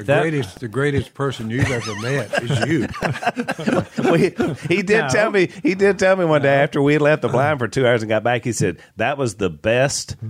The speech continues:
Speaker 3: discussion or the best time I've had today." I said, "What, by yourself?" And he said, "Yes." <laughs>
Speaker 1: Well, that's because
Speaker 3: <laughs> I
Speaker 1: our
Speaker 3: was like, <laughs> "Well, here's your food, Jason."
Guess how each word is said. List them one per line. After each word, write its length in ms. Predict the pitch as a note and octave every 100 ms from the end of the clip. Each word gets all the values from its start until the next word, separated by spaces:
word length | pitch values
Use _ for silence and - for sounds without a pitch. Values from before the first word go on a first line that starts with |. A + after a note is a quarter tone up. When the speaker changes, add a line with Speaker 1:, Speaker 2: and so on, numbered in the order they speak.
| G#2+
Speaker 3:
discussion 920 | G2+ G#2 - B2+ B2 A#2+ A#2 A#2 A2 -
or 140 | G2 F2+
the 100 | E2
best 380 | A#2+ C3 -
time 280 | C#3 A#2 A2+
I've 180 | G#2+ G2
had 260 | G#2 F#2 E2+
today." 500 | C#2+ D#2 D2+ B1+ - _
I 60 | B2
said, 260 | - G#2 D#2 - -
"What, 200 | A3+ G2
by 140 | G#2+
yourself?" 520 | B2 A#2 C3 B2+ E3
And 100 | G#2
he 60 | G#2+
said, 180 | - C2+ -
"Yes." 540 | - D#2+ A1+ - - - B2 - -
<laughs> 360 | E3 - C4
Speaker 1:
Well, 240 | C#3+ C#3+ D3+
that's 420 | C#3+ F#3 A3+ -
because 1040 | G#3+ F#3 - E3+ D#3+ D3+ C#3+ D#3 - - - C3+ - - -
Speaker 3:
<laughs> 400 | C5 - - -
I 240 | C3+ F#3
Speaker 1:
our 80 | G#3
Speaker 3:
was 140 | F#3 C3
like, 260 | C3+ B2
<laughs> 540 | C3 - - D3+ - -
"Well, 120 | C#3+
here's 220 | F3+ F3
your 80 | C#4
food, 380 | - D#3+ D#3+ G#2+
Jason." 480 | G#2 - A2+ -